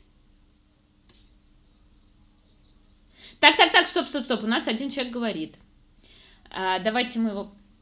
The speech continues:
Хорошо, ладно, один человек перебил другого, ну ладно, ничего страшного. В, в этом, наверное, минус отличия от зума. Ну, давайте смотреть. Да, и вправду, ребята, к сожалению, у меня экран открыт, я не могу сказать, кто это говорил,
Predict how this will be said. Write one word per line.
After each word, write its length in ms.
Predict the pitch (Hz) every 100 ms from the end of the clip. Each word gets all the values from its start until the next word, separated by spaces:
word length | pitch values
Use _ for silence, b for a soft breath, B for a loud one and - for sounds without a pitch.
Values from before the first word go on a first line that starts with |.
| - - _ _ - - _ _ _ - - - _ _ - - - - - - _ B B B B B B _ _ _ -
Хорошо, 540 | - 214 262 277 233 196
ладно, 300 | 175 165 175
один 220 | 202 220
человек 280 | 226 208 -
перебил 400 | 208 208 202 208
другого, 380 | 190 202 302 302
ну 260 | 214 208
ладно, 280 | 175 151 151
ничего 240 | 165 214
страшного. 560 | 214 180 143 143 - 156 - b b b b
В, 260 | - 175 175
в 40 |
этом, 300 | 196 196 196
наверное, 240 | 190 185 185
минус 640 | 185 196 190 175 - - -
отличия 500 | 170 180 185 190 175
от 100 | 170
зума. 280 | 156 143 120 160
Ну, 140 | 285
давайте 400 | 311 359 262 202
смотреть. 420 | 190 208 180 165
Да, 160 | 226 240
и 80 | 170
вправду, 440 | - 269 370 262
ребята, 480 | 247 220 302 480 277
к 60 |
сожалению, 720 | - 240 226 262 247 226 208 202
у 40 |
меня 420 | 208 214 208 185
экран 260 | 180 269 320
открыт, 360 | 262 214 190
я 80 | 190
не 80 | 190
могу 180 | 190 190
сказать, 280 | 190 180 -
кто 160 | -
это 180 | 180 175
говорил, 520 | 160 170 220 370 381